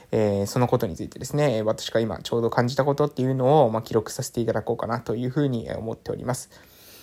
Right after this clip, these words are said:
うん、っていうのが、まあ、皆さんどういう意味かわかりますかね？定番、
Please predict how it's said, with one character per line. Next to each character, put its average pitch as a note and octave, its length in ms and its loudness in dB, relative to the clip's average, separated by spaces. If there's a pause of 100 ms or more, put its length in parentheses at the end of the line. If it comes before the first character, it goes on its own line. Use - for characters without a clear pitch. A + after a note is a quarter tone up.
(120)
う D#3+ 60 0
ん、 B2 240 2
っ - 20 -8
て E3 140 6
い D#3+ 60 6
う - 20 4
の C#3 80 2
が、 A#2+ 140 6
ま A#2 260 4
あ、 - 720 -20
皆 E3 140 6
さ D#3 100 4
ん A#2 80 2
ど A2 80 4
う C#3+ 60 8
い E3+ 60 6
う - 20 -
意 - 20 4
味 B2+ 80 2
か G2+ 120 4
わ - 40 0
か A#2+ 80 4
り A#2 60 4
ま A#2 80 0
す - 80 -10
か - 60 -8
ね？ - 120 -6
定 C#3 240 8
番、 C3 320 8